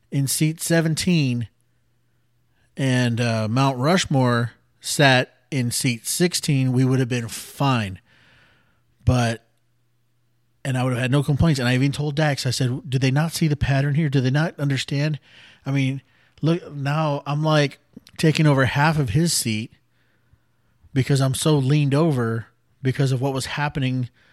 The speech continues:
on, on my right-hand side. <laughs>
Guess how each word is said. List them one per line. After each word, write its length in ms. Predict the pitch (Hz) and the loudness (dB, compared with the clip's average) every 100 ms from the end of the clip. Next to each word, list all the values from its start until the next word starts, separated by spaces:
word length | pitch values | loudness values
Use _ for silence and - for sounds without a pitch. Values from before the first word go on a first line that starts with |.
| _ _ _ _ _ _ _ | _ _ _ _ _ _ _
on, 280 | - 135 139 - | -4 -2 -4 -6
on 140 | 131 | -4
my 120 | 131 | -2
right-hand 520 | 131 175 180 143 117 | 2 4 4 4 0
side. 360 | 107 104 98 92 - _ - - | -2 -6 -8 -10 -18 _ -2 4
<laughs> 140 | 139 | 4